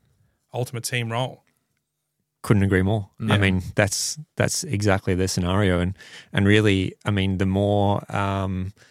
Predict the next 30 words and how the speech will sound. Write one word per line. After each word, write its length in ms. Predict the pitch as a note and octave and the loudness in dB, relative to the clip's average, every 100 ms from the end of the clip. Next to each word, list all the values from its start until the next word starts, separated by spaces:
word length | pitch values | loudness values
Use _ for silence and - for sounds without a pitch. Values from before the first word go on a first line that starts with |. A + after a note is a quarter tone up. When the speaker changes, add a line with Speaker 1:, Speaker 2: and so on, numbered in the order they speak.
| _ _ _ _ | _ _ _ _
Speaker 2:
they 160 | G2 F#2 | -2 0
look 220 | G2+ - | 0 -2
at 100 | - | -4
trying 200 | A#2 F#2+ | -2 -2
to 80 | F2+ | -2
put 320 | - A2 - | -2 -2 -2
someone 500 | A2+ G2 F#2+ F#2 G2 - - | -2 0 0 -2 -6 -12 -12
more 260 | - G2 G2 | -2 2 2
and 80 | F#2 | 2
more 200 | G2 F#2+ | 2 2
and 80 | F#2+ | 2
more 160 | G2 | 0
competitive 580 | - G2 G2+ G2 F#2+ F2 - | -2 2 4 4 0 0 -2
into 200 | G2+ F#2+ | -2 2
that 280 | F#2 - - _ - | 0 0 -6 _ -8
seat, 440 | - G#2+ C#3 - _ _ _ _ _ B2 - _ _ _ _ | -2 2 2 0 _ _ _ _ _ -20 -20 _ _ _ _
the 140 | G2+ F#2+ | -2 2
more 240 | G2 G2 | 2 4
likely 380 | F2+ F2+ - F2+ | 2 2 0 0
they 120 | F2 | 0
are 120 | F2 | 0
to 80 | E2+ | -2
get 240 | F2 - - | -2 -4 -4
Pecco 300 | F#2 G2 E2+ | -2 0 -2
off 180 | E2 | -2
guard. 300 | - D#2+ - G2 - - _ - | -4 -4 -4 -8 -16 -20 _ -6
Um, 320 | F#2+ F2 F2 | -2 -2 -2
Speaker 1:
Correct. 320 | E2+ B2 A#2 A2+ | -6 -8 -12 -14
Speaker 3:
Yep. 260 | G#2+ G#2+ - _ _ _ _ | -14 -14 -18 _ _ _ _
Speaker 2:
and, 480 | - G2+ F#2+ F2+ - | -2 0 0 -2 -8